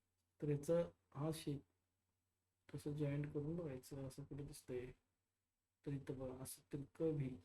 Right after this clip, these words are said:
व्ही शेप असं दिसायला पाहिजे. मग हा ऑप्शन तर येत नाही, हा पण येऊ शकत नाही, हा येऊ शकतो, हा डी येणार नाही, ऑप्शन नंबर सी.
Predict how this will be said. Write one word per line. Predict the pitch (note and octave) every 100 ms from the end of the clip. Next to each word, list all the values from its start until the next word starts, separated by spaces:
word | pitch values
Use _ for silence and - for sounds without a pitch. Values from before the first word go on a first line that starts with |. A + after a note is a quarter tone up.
| _ D3
व्ही | C#3 C#3+ D#3+
शेप | D#3 C#3 B2+ - _ _ _ _ _ _ _ _ _
असं | - D#3
दिसायला | D3 C#3 C3 B2
पाहिजे. | A2+ - C3
मग | C3
हा | C3+
ऑप्शन | C#3 - D3 C#3+
तर | D3+
येत | D3 E3
नाही, | E3+ - - _ _ _ _ _ _ -
हा | C3+
पण | D3
येऊ | C#3+ C#3+
शकत | D3 C#3+ D3
नाही, | D3 B2+ - _ -
हा | C#3
येऊ | C#3+ C#3+ C#3+
शकतो, | D3 - E3 G3 - - - - _ -
हा | C#3
डी | C#3 C3+
येणार | B2+ B2
नाही, | B2 - _ _ C#3+
ऑप्शन | C3+ - C3
नंबर | B2+ D3
सी. | -